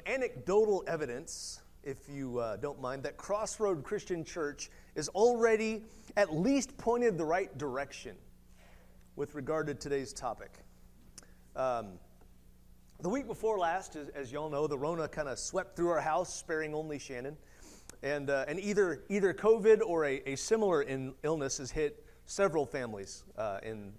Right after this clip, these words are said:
the church. Some of them are still out, um, but a lot of us <laughs> really got, got it at the same time. Um, but I was blessed by how many people checked on us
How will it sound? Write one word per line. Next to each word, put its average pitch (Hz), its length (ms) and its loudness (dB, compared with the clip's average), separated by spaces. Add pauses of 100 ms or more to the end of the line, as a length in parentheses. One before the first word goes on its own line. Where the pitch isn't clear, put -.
the 104 80 -8
church. 123 420 -12
Some 127 180 -12
of 123 80 -12
them 117 180 -12 (440)
are 135 100 -4
still 160 260 -2
out, 156 380 -2
um, 110 380 -4 (340)
but 135 140 -4
a 127 40 0
lot 147 160 4
of 156 100 -4
us - 300 -6
<laughs> 127 60 -10
really 160 300 0
got, 160 320 0 (240)
got 180 160 8
it - 20 -2
at 127 140 -6
the 151 60 -6
same 202 380 -4
time. 139 440 -6 (520)
Um, 135 280 0 (260)
but 180 140 0
I 214 40 -2
was 226 140 -2
blessed 160 720 -2 (1040)
by 175 140 8
how 220 340 0
many 233 300 2
people 196 340 -2
checked - 460 -8
on 127 160 -6
us - 380 -16